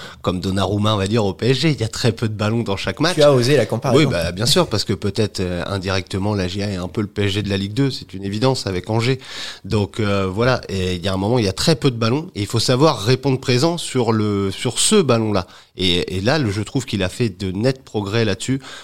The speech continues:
Speaker 1: Euh, lors de la dernière saison de la montée, il avait eu des vrais trous d'air. Il avait eu des, des moments où il s'était raté. Je me rappelle d'un derby à Dijon, je me rappelle d'un match contre le Havre à domicile, des choses qui sont dures.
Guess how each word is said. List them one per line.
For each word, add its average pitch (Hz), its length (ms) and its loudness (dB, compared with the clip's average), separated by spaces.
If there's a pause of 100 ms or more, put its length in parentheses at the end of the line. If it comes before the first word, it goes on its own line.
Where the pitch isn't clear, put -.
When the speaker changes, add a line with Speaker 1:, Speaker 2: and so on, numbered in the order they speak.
Speaker 1:
Euh, 92 220 0
lors 104 160 2
de 104 80 -2
la 92 100 2
dernière 101 340 0
saison 101 300 -4
de 98 80 -4
la 92 80 0
montée, 92 340 0
il 92 120 0
avait 87 180 -2
eu 113 80 -2
des 98 140 -2
vrais 110 240 -2
trous 107 200 -8
d'air. 110 280 0
Il 95 100 -4
avait 87 200 -4
eu 92 100 -4
des, 87 280 -2
des 90 120 -4
moments 90 300 -2
où 95 100 -2
il 85 80 -4
s'était 101 260 -6
raté. 104 380 -2
Je 92 80 -8
me 95 60 -6
rappelle 87 280 -6
d'un 87 140 -6
derby 95 340 -4
à 95 80 0
Dijon, 98 400 -4
je - 140 -16
me 90 40 -4
rappelle 82 280 -6
d'un 82 100 -6
match 98 220 -4
contre 110 240 -6
le 110 60 2
Havre 104 100 0
à 98 60 0
domicile, 95 360 -4
des 92 100 -6
choses - 220 -6
qui - 100 -10
sont 90 160 -6
dures. 110 200 -2